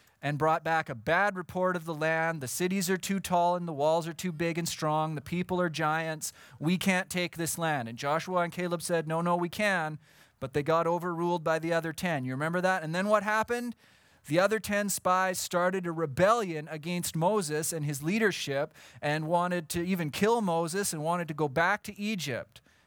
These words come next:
And here they are again. And Joshua is in the place where Moses was. And he's got to be thinking in his mind, are we gonna repeat history a second time? Are we going to waver? Are the people going to rebel? Are we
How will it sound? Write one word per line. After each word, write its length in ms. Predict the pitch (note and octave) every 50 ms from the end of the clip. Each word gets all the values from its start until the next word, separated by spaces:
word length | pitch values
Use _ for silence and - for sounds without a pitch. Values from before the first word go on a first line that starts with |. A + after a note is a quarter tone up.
| _ _
And 140 | - A#2+ A#2
here 220 | A2 C#3+ D#3+ E3+
they 180 | E3 F3 F3 F3
are 180 | E3+ E3 E3+
again. 560 | E3 D#3 C3 D3+ E3+ F3 D#3 A#2+ G2+ G2 F#2+ - _ _ _ _ _ _ _ _
And 160 | - C3+ C3 B2+
Joshua 600 | A#2+ C#3 C#3+ D#3 F3+ F3+ - D#3+ C3+ A#2+ A2+ A#2
is 140 | A#2 A2+
in 100 | B2+ B2
the 60 | B2 A#2
place 340 | - - C3+ C3 B2+ -
where 100 | - C#3
Moses 460 | C3 C#3 D3 D#3+ D#3+ D3 A#2+ G#2+ - G#2+
was. 480 | G#2 F#2 F#2+ - - - - - - - _ _ _ _ _ _ _
And 160 | - C3 C3+
he's 140 | C#3+ D#3 C3+
got 200 | B2+ F3+ F#3 G3+
to 80 | A3 A3+
be 100 | G3 G3+
thinking 420 | - - A3 A#3 G#3+ G#3 F#3+ F3+
in 100 | F3 F3+
his 160 | F3+ F3 -
mind, 480 | F3+ F3+ F#3+ F#3+ F3+ D#3+ C3+ A#2+ B2 B2+ - - - _ _ _ -
are 120 | D3+ D3+
we 140 | D3 D#3 E3+
gonna 280 | D#3 D3+ F3+ F3 E3+ E3+
repeat 420 | D#3+ E3 C#3 - - F#3 F3 D#3
history 420 | D#3 E3 E3 D3+ - - D#3 D3+
a 40 | D3
second 420 | C#3+ - - D#3+ D3+ - D3+ C3+ B2+
time? 440 | - D3+ C#3 B2 A2 G2 A#2 - - _ _ _ _ _ _ _ _ -
Are 180 | - C3 C3+ C#3
we 120 | C#3+ D3
going 460 | C#3 C#3 D#3+ D#3+ E3 E3+ E3+ E3+ E3+ E3
to 120 | - D#3+
waver? 720 | D3 B2+ C3+ D3+ D#3 D3+ D3+ D3 D#3+ D#3+ E3 F3 F3+ F3 _ _ _ _ _
Are 120 | - C3 C3
the 80 | B2+
people 380 | - - D#3+ D#3+ D#3 D#3+ E3 D#3
going 300 | C#3 D#3+ D#3 D#3 D#3+ D#3+
to 120 | - E3+ E3
rebel? 640 | E3 E3 D#3 C3+ D3+ D3+ D3+ D3+ D#3 D#3 E3 E3 - _ _ _ _ _ _ -
Are 200 | C3 C3+ C#3 C3+
we 240 | C#3 C#3+ C#3+ C#3